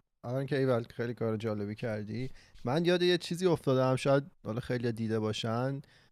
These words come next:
یه عکسیه، دو تا قسمت داره، داره فرق مثلاً یه بیزنسمن رو با فرق مثلاً آنترپرنور، یه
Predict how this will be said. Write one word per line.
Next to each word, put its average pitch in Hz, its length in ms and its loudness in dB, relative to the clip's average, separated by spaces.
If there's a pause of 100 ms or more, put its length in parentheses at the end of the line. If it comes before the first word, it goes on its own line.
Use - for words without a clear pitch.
یه 170 240 2
عکسیه، 135 680 2
دو 135 160 -2
تا 135 220 0
قسمت 120 440 -6
داره، 113 360 -4
داره 117 340 -4
فرق 120 380 -2
مثلاً 113 460 -2
یه 120 160 -4
بیزنسمن 110 640 -4
رو 139 180 -4
با 120 140 -2
فرق 113 380 2
مثلاً 113 420 0
آنترپرنور، 107 720 -2
یه 107 220 -4